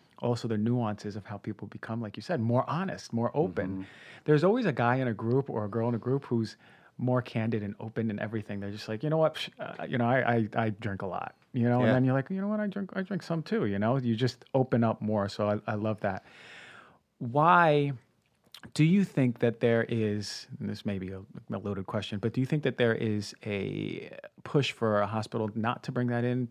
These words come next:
Speaker 1: because of profitability, working with keeping people sick?
Speaker 2: Yeah.
Speaker 1: Yeah.
Speaker 2: That, I mean, look, as I said, the scam is layered, <laughs> right?
Speaker 1: Yeah.
Speaker 2: <laughs> Yeah.
Speaker 1: Yeah.
Speaker 2: Well, look, here's the thing.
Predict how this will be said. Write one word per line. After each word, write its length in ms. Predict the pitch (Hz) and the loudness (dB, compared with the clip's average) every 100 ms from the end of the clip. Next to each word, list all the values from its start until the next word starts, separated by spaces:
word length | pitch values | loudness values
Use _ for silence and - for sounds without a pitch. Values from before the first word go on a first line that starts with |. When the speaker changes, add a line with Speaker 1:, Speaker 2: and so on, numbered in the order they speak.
| - | -6
Speaker 1:
because 340 | 110 113 107 | -4 -4 -4
of 120 | 110 | -4
profitability, 800 | - 104 - 101 104 104 104 101 - _ _ | -4 -6 -4 -6 -6 -6 -6 -8 -10 _ _
working 420 | 110 104 110 107 | -6 -2 0 2
with 640 | 104 101 101 - - - _ _ _ - - | 0 0 -2 -6 -14 -20 _ _ _ -20 -10
keeping 280 | - 113 | -6 -4
people 240 | 107 117 123 | -2 -4 -4
sick? 300 | - 185 - _ _ _ _ _ _ _ _ _ _ _ _ _ _ _ _ _ - - | -4 -6 -8 _ _ _ _ _ _ _ _ _ _ _ _ _ _ _ _ _ -12 -2
Speaker 2:
Yeah. 260 | 123 117 117 - - _ _ _ 131 | 2 2 -2 -14 -20 _ _ _ -12
Speaker 1:
Yeah. 260 | 107 95 104 - - | -8 -8 -10 -12 0
Speaker 2:
That, 140 | 117 | 4
I 20 | |
mean, 160 | 123 120 | 4 4
look, 160 | 123 - | 2 0
as 120 | 113 | -4
I 40 | 110 | 0
said, 440 | - 127 95 - - | 6 6 4 -2 -6
the 80 | 113 | -4
scam 460 | - 131 135 139 | 4 6 8 6
is 120 | 123 | 4
layered, 420 | 123 127 104 90 - - | 4 4 4 0 0 4
<laughs> 140 | - | 6
right? 420 | 233 160 - 143 - 156 | 8 8 10 8 6 10
Speaker 1:
Yeah. 340 | 160 143 107 | 12 12 8
Speaker 2:
<laughs> 60 | 143 | 4
Yeah. 280 | 123 123 127 123 | 4 4 4 2
Speaker 1:
Yeah. 220 | 113 101 - - - - | 2 0 -6 -16 -8 6
Speaker 2:
Well, 180 | 147 139 | 8 10
look, 260 | 131 - - | 6 2 2
here's 220 | 156 131 | 4 4
the 80 | 120 | 2
thing. 300 | 120 101 | 0 0